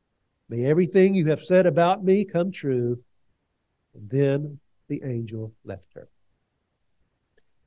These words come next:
Now consider just a moment <clears throat> Mary's faith.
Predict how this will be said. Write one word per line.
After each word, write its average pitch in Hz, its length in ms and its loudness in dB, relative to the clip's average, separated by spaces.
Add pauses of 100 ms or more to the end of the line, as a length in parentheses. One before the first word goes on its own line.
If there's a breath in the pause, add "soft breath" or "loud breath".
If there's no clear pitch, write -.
(300)
Now 113 60 -20
consider 226 360 0
just 160 220 -4
a 156 40 -6
moment 147 400 0 (460)
<clears throat> - 540 -20
Mary's 139 440 -2
faith. 92 280 -14